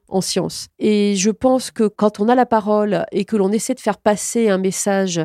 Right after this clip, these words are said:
qui est, euh, modéré et qui est là, euh, plus pour rassembler, euh, les gens autour d'un objectif commun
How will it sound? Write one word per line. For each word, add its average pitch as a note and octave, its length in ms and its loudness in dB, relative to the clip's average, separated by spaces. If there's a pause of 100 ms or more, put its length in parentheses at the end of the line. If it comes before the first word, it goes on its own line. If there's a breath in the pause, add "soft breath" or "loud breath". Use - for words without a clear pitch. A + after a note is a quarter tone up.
qui F#3 260 -6
est, F#3+ 200 2
euh, F3 80 0
modéré G#3+ 720 2
et G#3 100 -2
qui G#3+ 320 -4
est G#3+ 40 0
là, A3+ 340 2
euh, F3+ 140 4 (360 soft breath)
plus A#3 340 0 (140)
pour G#3+ 200 -2
rassembler, A#3+ 840 0
euh, F#3 200 0
les F#3+ 260 -2
gens A3 360 0
autour G#3 420 -2
d'un F#3+ 220 -2
objectif F#3+ 560 -4
commun G#3+ 440 2